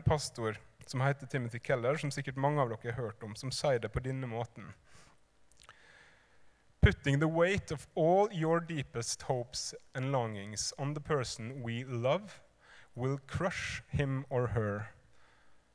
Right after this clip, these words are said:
with our expectations.» Hva leter du etter? Leter du etter noen som skal være det for deg? I så fall leter du feil plass.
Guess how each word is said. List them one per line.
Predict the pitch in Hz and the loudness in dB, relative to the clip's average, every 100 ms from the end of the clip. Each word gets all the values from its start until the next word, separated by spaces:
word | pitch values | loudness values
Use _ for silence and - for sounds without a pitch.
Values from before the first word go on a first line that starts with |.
| _ _ - - _ - - | _ _ -20 -20 _ -20 -8
with | 127 120 - - | -4 -4 -4 -4
our | 117 117 | -4 -4
expectations.» | 117 - - 107 107 - - - - - - - _ _ - - _ _ _ _ _ - _ - _ - _ _ - | -8 -12 -4 -4 -4 -8 -10 -10 -10 -12 -20 -20 _ _ -20 -20 _ _ _ _ _ -20 _ -20 _ -20 _ _ -2
Hva | - 160 175 185 165 | 6 8 6 4 -2
leter | 160 165 170 - 107 | 2 4 4 0 -4
du | 104 | -6
etter? | - 123 123 - - - _ - - - - - - - - - - - _ - _ - _ _ - - - _ - - - - | -10 -10 -10 -14 -20 -20 _ -20 -20 -20 -20 -20 -20 -20 -20 -20 -20 -20 _ -20 _ -20 _ _ -20 -20 -20 _ -20 -20 -20 -8
Leter | 147 170 180 - 139 | 0 2 2 2 2
du | 123 | 2
etter | 110 - 120 120 127 131 - | 2 0 -2 0 -2 -8 -2
noen | 147 - - 123 113 113 - | -2 -2 0 0 0 -6 -6
som | 127 | -6
skal | - 131 127 | 2 4 8
være | 139 143 120 104 104 - 127 | 10 10 8 4 0 -8 -2
det | 120 117 | 2 2
for | - 156 | 4 4
deg? | 202 160 - - _ _ - - - - - - _ - - | 4 0 -12 -20 _ _ -20 -20 -20 -20 -20 -20 _ -14 -4
I | |
så | 127 139 | 2 2
fall | 135 | 4
leter | 135 143 135 | 2 2 -2
du | |
feil | 120 131 127 | -2 -2 -2
plass. | - 147 - - - | -4 -4 -4 -8 -10